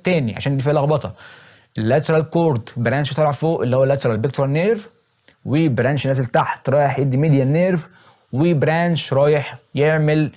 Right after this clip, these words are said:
يدي ماسكليو كيوتينيوس نيرف. الميديال كورد برانش رايح ميديال بيكتورال نيرف، وبرانش رايح ميديال كيوتينيوس نيرف اوف ذا ارم،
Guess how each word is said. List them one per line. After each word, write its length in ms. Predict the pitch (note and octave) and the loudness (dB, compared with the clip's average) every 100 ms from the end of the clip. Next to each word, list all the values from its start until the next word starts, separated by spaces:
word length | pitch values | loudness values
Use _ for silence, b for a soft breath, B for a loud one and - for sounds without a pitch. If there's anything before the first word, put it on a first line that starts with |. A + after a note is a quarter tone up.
| b - | b -4
يدي 380 | C#3 B2+ C#3 C#3+ | -2 0 0 2
ماسكليو 460 | C#3+ D3+ - C3 | 2 0 -2 -4
كيوتينيوس 720 | - B2+ A#2 D3 C#3+ C3+ - - | -2 -4 -2 -2 -2 -4 -8 -8
نيرف. 400 | C3 C#3 G#2 F#2+ - B B B - | -2 0 -2 -4 -12 B B B 0
الميديال 1120 | F3+ F3+ D#3+ C#3+ C#3+ D#3+ F#3 E3+ C#3 A#2+ A2+ | 2 2 0 -2 0 2 2 2 2 2 0
كورد 440 | - D#3+ F3+ G#3 - B B B B | 0 0 2 0 -6 B B B B
برانش 680 | B2+ D3+ E3+ D3+ A#2+ - - - | 0 2 2 0 0 -4 -6 -2
رايح 680 | C3 D#3 C#3 B2 F#2+ - - - | 2 4 4 2 -2 -6 -10 -2
ميديال 420 | C#3 E3+ C#3 B2 | 0 2 2 2
بيكتورال 440 | B2 D#3+ D#3 D3 | 0 -2 0 0
نيرف، 560 | E3 F3 E3 - - - | 0 0 -2 -8 -20 -8
وبرانش 800 | B2 A#2 D#3+ E3+ C#3+ A2+ - - B2 | -2 0 2 0 0 -2 -4 -8 -2
رايح 560 | D3 D#3+ C#3 A#2 - - | 2 4 2 0 -4 -4
ميديال 840 | C3+ D#3 F3 F#3 D#3+ C#3 A#2+ A2 | 0 2 2 0 0 2 0 0
كيوتينيوس 760 | C3+ A#2+ D#3 E3 C#3 B2 - | -2 -2 0 0 0 -2 -4
نيرف 300 | A#2+ C#3+ D3 | -2 0 0
اوف 140 | B2+ A2 | 0 0
ذا 120 | B2 | 0
ارم، 300 | C3+ F3 | 2 2